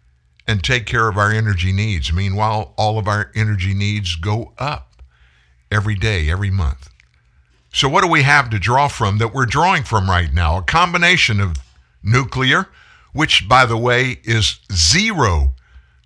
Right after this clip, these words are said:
emission. We have nuclear, which the climatologists are dead set against because the bomb,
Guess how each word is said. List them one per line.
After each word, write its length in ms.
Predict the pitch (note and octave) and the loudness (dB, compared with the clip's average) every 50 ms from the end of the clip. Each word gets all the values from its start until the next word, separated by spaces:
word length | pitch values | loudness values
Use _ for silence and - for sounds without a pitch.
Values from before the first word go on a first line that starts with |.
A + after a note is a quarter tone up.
| _ _ - | _ _ 0
emission. 600 | G#2 G2+ F#2 F2+ F2 E2 - - G2+ G#2+ D3 D#3 - _ _ _ _ _ _ _ _ _ _ - - - _ _ _ _ _ _ _ _ - | 2 4 4 4 4 2 2 2 0 0 -2 -4 -8 _ _ _ _ _ _ _ _ _ _ -20 -20 -20 _ _ _ _ _ _ _ _ -2
We 140 | A2+ A#2+ | 0 2
have 200 | A#2+ A#2+ A#2+ A#2 | 4 4 4 4
nuclear, 600 | A#2+ A#2 C3 C#3+ C3+ G#2+ - G#2+ G#2+ A#2 C3 E3 | 2 0 0 0 -2 -2 -4 -2 0 2 0 0
which 360 | F3+ C#3 C#3+ C3+ - - - - | 0 0 -2 0 0 -2 -2 -2
the 100 | D#3+ D3 | -4 -6
climatologists 1160 | - - C#3 B2+ B2+ B2 B2 B2 G#2+ - B2+ B2 A#2+ B2+ B2+ B2 A#2 G#2+ C3 B2 - - C3 | -4 -2 -2 0 0 0 -2 -4 -4 0 0 2 2 2 0 -2 -2 -2 -2 -4 -2 0 0
are 100 | B2 B2 | 0 0
dead 440 | G#2+ F#2+ F2+ F#2 B2+ C3 C3 G#2 - | 0 -4 0 2 2 2 2 2 2
set 300 | - - C#3+ C3 B2+ C3 | 2 4 2 2 2 0
against 480 | B2+ A2 - C3 C3+ D#3 D3 - - | -2 -2 0 0 0 2 0 -4 -6
because 460 | C#3 B2+ - - C3 B2+ A#2+ - - - - - - - - - | -6 -6 -2 0 0 0 0 -2 -4 -8 -12 -20 -20 -20 -12 0
the 240 | C3+ D#3 D#3 D3 B2+ | 2 2 2 2 4
bomb, 580 | C#3+ E3+ F3 E3+ E3+ E3 D#3 D3+ D3 C3 A2 | 4 4 4 4 4 4 4 4 2 0 -4